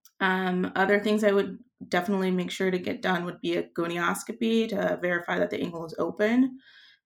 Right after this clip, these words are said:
Um, and then other things from a workup standpoint regarding testing would be visual fields, um, and then O C Ts of the, um, ner-, re-,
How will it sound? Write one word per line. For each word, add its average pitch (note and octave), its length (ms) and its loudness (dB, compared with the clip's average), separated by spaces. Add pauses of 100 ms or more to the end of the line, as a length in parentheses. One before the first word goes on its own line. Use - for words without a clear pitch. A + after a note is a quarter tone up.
Um, - 640 -2 (300)
and G3 160 2
then F#3+ 100 4
other G3+ 240 4
things G3 240 2
from F3+ 200 0
a E3+ 40 -2
workup E3+ 340 -2
standpoint E3+ 520 -6
regarding E3+ 380 -2
testing F3 440 -2
would D#3+ 160 -6
be F3 300 -2
visual F3+ 300 2
fields, D#3+ 640 -2 (500)
um, D#3+ 400 2
and D#3+ 120 -2
then D#3+ 220 0
O E3+ 140 -2
C E3 240 -8
Ts D#3+ 880 -4
of F3 360 -4
the, - 460 -2 (480)
um, - 500 -6 (400)
ner-, F3+ 460 4
re-, F3 120 4